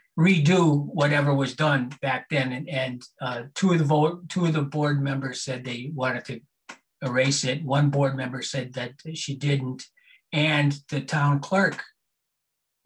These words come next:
was, was allowed to vote. Now, I don't, I, I suppose that her gig le-, allows her to vote sometimes, but when it, when, when it concerns the, the, uh, your, uh, voting rights in the town, and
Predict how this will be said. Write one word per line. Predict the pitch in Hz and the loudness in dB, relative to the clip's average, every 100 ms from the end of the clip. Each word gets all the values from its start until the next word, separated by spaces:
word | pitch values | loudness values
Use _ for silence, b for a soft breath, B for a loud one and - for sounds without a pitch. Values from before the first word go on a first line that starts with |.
| 208 _ _ | -18 _ _
was, | 175 139 143 | -4 -2 0
was | 160 160 131 | -2 -2 -4
allowed | 135 139 135 - | -2 0 0 -2
to | 117 | -6
vote. | 143 143 131 151 | -4 -2 -2 -6
Now, | 131 135 - | -8 -6 -2
I | 151 | 0
don't, | 175 180 175 - | 2 0 -2 -4
I, | 139 135 - | -6 -6 -6
I | 139 | -6
suppose | - 143 180 180 147 135 | -6 -2 2 2 2 -2
that | 156 | -4
her | 143 139 143 | -4 -2 -2
gig | 156 151 143 170 | 0 -2 -2 -4
le-, | 147 165 - | -6 -6 -6
allows | 135 147 156 | -2 0 0
her | 139 | -2
to | 127 | -6
vote | 123 143 143 | -4 -4 -4
sometimes, | - 165 160 143 135 - | -2 -2 -2 -4 -4 -6
but | 139 151 - | -6 -6 -6
when | 151 151 | 0 2
it, | 147 143 | 0 -2
when, | 175 147 143 - _ - | 0 0 0 -4 _ -6
when | 147 135 135 139 - | -2 0 0 -4 -6
it | 156 147 | -2 2
concerns | 160 143 180 180 175 - | 2 2 2 4 2 0
the, | 135 135 | -6 -6
the, | 135 127 123 | -6 -4 -4
uh, | 123 - B B B B B | -6 -10 B B B B B
your, | 139 143 - | -2 -2 -4
uh, | 127 120 117 147 - _ - | -6 -6 -8 -12 -16 _ -14
voting | 117 151 202 190 131 | -2 4 6 6 4
rights | 127 - - | 2 0 -6
in | 127 | -10
the | |
town, | - 190 202 165 156 - | -4 0 2 2 0 -2
and | 147 139 131 127 | -2 -2 -2 -6